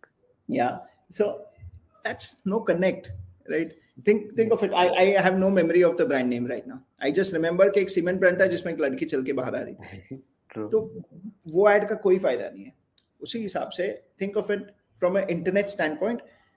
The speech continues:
Speaker 1: If the influencer is unable to connect with the brand and its audience and his own audience, if he can't marry all of these together,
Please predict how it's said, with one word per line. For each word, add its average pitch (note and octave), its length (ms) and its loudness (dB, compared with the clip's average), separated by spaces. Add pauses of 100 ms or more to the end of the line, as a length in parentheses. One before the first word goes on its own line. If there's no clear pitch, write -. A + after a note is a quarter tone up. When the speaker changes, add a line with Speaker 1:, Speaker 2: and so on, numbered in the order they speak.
(400)
Speaker 1:
If F#3+ 340 4
the G#3 240 4
influencer G3+ 600 2
is G#3 120 4 (100)
unable F#3+ 380 4
to A3 100 0
connect F3 540 2 (200)
with D#3+ 140 -4
the E3 100 4
brand D3+ 340 -2 (540)
and C#4 220 4
its G#3 180 4
audience B2 540 0 (760)
and G3+ 420 4
his E3+ 180 -2
own E3 160 2
audience, D3 400 -4
if E3+ 160 -8
he G3 60 -4
can't F#3 360 0
marry D#3+ 300 2
all D#3+ 180 4
of E3 120 4
these D3+ 180 -2
together, E3 540 2